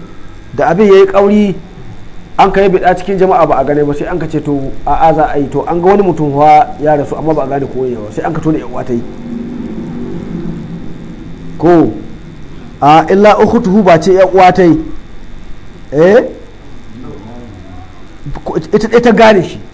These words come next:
Ta ce, "A wanga ai Anas na biyu na dare." Ta ce, "Ai Anas din mu na.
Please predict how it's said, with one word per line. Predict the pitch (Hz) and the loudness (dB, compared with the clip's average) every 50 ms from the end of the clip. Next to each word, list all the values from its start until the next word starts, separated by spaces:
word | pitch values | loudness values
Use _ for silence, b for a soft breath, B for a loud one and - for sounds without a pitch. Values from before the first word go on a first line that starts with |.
| - - - - - - - - - - - - - - - - - - | -20 -20 -20 -20 -20 -20 -20 -18 -16 -16 -14 -14 -14 -16 -16 -16 -12 -8
Ta | - 170 165 | -6 -6 -2
ce, | - 170 | 0 2
"A | 156 151 147 147 | 4 4 4 4
wanga | 156 160 151 143 131 147 | 4 2 0 -2 -4 -2
ai | 156 160 170 175 175 170 170 170 165 160 170 - - - - - - - - | -2 -2 0 0 0 0 0 -2 -4 -6 -10 -14 -18 -20 -18 -18 -16 -6 -2
Anas | - 175 175 160 135 117 | 0 0 0 0 -2 -4
na | 143 139 143 | -4 -4 -4
biyu | 139 147 135 | -4 -4 -4
na | 127 127 | -6 -6
dare." | 120 131 123 117 113 - - - - - - - - - - - - - - - - - - - - | -6 -6 -8 -8 -10 -14 -16 -18 -18 -18 -18 -18 -18 -18 -18 -18 -18 -18 -18 -20 -18 -20 -18 -16 -16
Ta | 139 - | -14 -12
ce, | - - | -12 -10
"Ai | - 147 165 240 | -10 -8 -8 -6
Anas | 180 175 165 147 - | -4 -4 -6 -6 -8
din | 143 143 | -8 -10
mu | 139 123 | -10 -10
na. | 113 107 | -12 -14